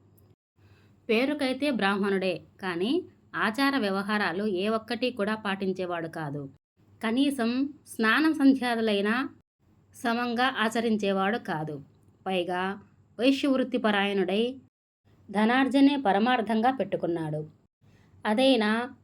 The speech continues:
వాణిజ్య రూపంలో సాగించలేదు. ఎవరైనా తమను నమ్మి రావటం ఆలస్యంగా వాళ్ళని దగా చేసేవాడు. కుల కలహాలు పుట్టించి తాను లాభపడేవాడు.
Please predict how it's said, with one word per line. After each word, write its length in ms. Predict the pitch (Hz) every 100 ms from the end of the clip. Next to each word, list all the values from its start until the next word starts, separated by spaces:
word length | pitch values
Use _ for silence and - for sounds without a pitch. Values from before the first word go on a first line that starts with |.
| -
వాణిజ్య 440 | 214 277 285 269
రూపంలో 460 | 269 247 220 220 277
సాగించలేదు. 840 | 269 190 196 196 185 175 160 156 151 - _ _ -
ఎవరైనా 580 | 202 254 294 302 311 311
తమను 200 | 226 220
నమ్మి 320 | 196 180 220 254
రావటం 500 | 202 202 208 233 254 -
ఆలస్యంగా 800 | 202 208 214 196 190 196 220 - - _ _ _ _ _ _ _ _ _ 233
వాళ్ళని 380 | 226 220 240
దగా 380 | 285 214 214 240 220
చేసేవాడు. 640 | 190 196 175 165 156 156 156 - _ _ _ _ _ _ _ _ _ _ _ -
కుల 160 | 254 294
కలహాలు 520 | 285 254 233 247 262
పుట్టించి 720 | 247 180 208 185 180 214 254 302 - -
తాను 380 | 240 254 294 277 - -
లాభపడేవాడు. 1120 | 226 247 208 208 170 165 165 151 160 - -